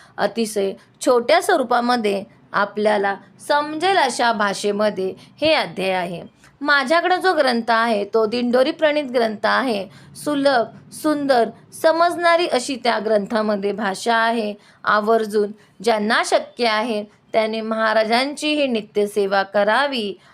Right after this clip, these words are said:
आपल्या जीवनात काय त्यांचे अनुभव येत आहे हे स्वतः आपण अनुभवावं.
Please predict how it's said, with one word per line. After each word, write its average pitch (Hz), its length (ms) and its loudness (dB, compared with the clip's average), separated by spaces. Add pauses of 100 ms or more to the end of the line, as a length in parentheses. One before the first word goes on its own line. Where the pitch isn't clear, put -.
(140)
आपल्या 202 400 -2
जीवनात 208 540 -2 (340)
काय 254 300 2
त्यांचे 381 360 0
अनुभव 311 540 4
येत 233 240 0
आहे 185 260 -2 (280)
हे 208 160 -2
स्वतः 214 580 -6
आपण 240 440 -4
अनुभवावं. 196 680 -8